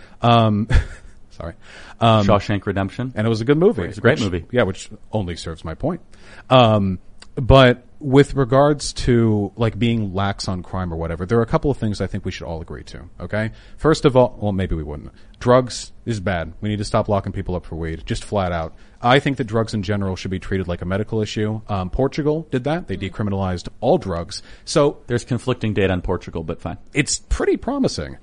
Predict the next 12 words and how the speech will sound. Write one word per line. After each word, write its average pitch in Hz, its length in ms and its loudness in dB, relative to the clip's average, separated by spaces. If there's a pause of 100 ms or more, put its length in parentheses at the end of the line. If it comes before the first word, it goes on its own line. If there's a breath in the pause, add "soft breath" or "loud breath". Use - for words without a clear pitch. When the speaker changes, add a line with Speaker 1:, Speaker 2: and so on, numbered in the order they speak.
(140)
Speaker 1:
So 156 280 2
you 156 140 0
take, - 280 0
take, 180 200 0
like, 151 160 0
heroin. 82 400 -4 (160)
Nobody 202 300 2
wants 131 320 -4
to 117 80 -6
be 101 100 -4
on 92 120 -4
heroin, - 420 -8